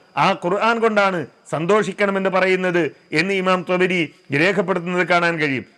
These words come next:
ഇമാം ഖുർത്തുബി ഈ ആയത്ത് വിശദീകരിച്ചുകൊണ്ട് പറയുന്നു, "ഫദ്ലുല്ലാ അൽ ഖുർആൻ, ഖുൽ ബി ഫദ്ലില്ലാ" എന്ന് പറയുന്ന ഫദ്ല് എന്ന് പറയുന്നത് അത് ഖുർആനാണ്. "വറഹ്മത്തുഹു അൽ ഇസ്ലാം",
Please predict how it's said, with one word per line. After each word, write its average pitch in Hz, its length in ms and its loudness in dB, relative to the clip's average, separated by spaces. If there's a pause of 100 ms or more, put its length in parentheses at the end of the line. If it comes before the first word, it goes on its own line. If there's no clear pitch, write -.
(100)
ഇമാം 220 360 0
ഖുർത്തുബി 196 460 0 (220)
ഈ 196 140 4
ആയത്ത് 226 340 2
വിശദീകരിച്ചുകൊണ്ട് 220 800 -2
പറയുന്നു, 196 400 0 (240)
"ഫദ്ലുല്ലാ 202 600 0 (200)
അൽ 196 140 2
ഖുർആൻ, 185 580 -2 (280)
ഖുൽ 180 100 0
ബി 202 120 0
ഫദ്ലില്ലാ" 196 720 0 (220)
എന്ന് 190 220 0
പറയുന്ന 208 380 0
ഫദ്ല് 220 360 0
എന്ന് 226 220 0
പറയുന്നത് 190 560 0 (200)
അത് 165 140 2
ഖുർആനാണ്. 180 720 0 (240)
"വറഹ്മത്തുഹു 180 680 0
അൽ 180 140 0
ഇസ്ലാം", 165 500 0